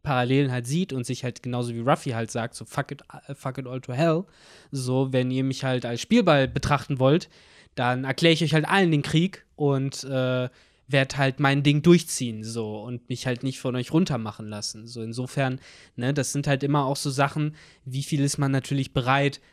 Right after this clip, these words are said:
aus so einer Geschichte für sich selbst zu ziehen. Und, ähm, da finde ich wieder, äh, macht Oda einen echt guten Job darin, solche Values halt nach oben zu schreiben, wie eben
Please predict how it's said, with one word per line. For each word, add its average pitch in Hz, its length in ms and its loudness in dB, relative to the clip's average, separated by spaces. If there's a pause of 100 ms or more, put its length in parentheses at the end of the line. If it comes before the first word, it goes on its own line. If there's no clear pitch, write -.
aus 127 140 -8
so 139 80 -2
einer 131 140 0
Geschichte 127 420 -6
für - 160 -10
sich 127 220 -4
selbst 135 280 -2
zu 131 80 -12
ziehen. 135 420 -2 (440)
Und, 120 640 -8
ähm, 110 400 -8 (140)
da 123 120 0
finde 151 300 0
ich - 180 -6
wieder, 123 1000 -4
äh, - 20 -18
macht 107 300 -12
Oda 131 260 -4
einen 120 120 -6
echt 117 180 -12
guten 131 320 -8
Job 135 280 0
darin, 123 440 -2 (300)
solche 120 500 -8
Values 131 640 0
halt 113 220 -8
nach 110 180 -10
oben 135 300 -4
zu - 140 -12
schreiben, 120 440 -8
wie 120 300 -4
eben 120 300 -6